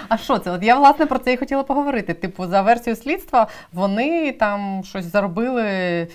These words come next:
в-, верніше, кинули держава на вісімнадцять мільярдів на тому, що занижували ці податкові, е, зобов'язання по рентним платежам.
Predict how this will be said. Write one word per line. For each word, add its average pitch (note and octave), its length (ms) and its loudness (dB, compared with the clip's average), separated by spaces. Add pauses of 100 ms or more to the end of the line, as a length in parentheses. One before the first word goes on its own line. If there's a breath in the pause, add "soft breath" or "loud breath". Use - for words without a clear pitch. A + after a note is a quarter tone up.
в-, F3 220 -6
верніше, A3 300 0
кинули F#3+ 340 2
держава F3+ 340 2
на F3+ 80 -2
вісімнадцять F3+ 460 -4
мільярдів B3+ 460 -2
на G3 80 -2
тому, C#4 200 -4
що F#3 120 -10
занижували G3 520 -4
ці F3+ 120 -14
податкові, F3+ 540 -6 (360 loud breath)
е, D#3+ 140 2
зобов'язання F#3+ 540 -2
по F#3 120 -2
рентним G3 300 -2
платежам. C#3+ 500 -8